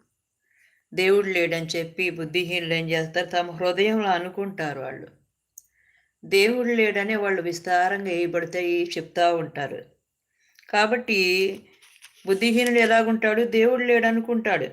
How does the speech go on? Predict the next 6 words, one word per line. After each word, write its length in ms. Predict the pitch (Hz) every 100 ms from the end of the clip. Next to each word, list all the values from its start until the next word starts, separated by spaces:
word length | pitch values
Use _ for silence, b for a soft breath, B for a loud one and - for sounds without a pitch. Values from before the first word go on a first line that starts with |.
| - _ _ _ _ _ -
వారు 420 | 190 - 392 185
చెడిపోయిన 680 | 190 226 220 240 269 254 233
వారంట, 500 | 185 165 143 127 - - _ _ _ -
అసహ్య 520 | 175 170 240 233 247
కార్యములు 640 | 240 202 180 185 196 196 190 -
చేయువారు. 760 | 170 160 156 151 135 127 -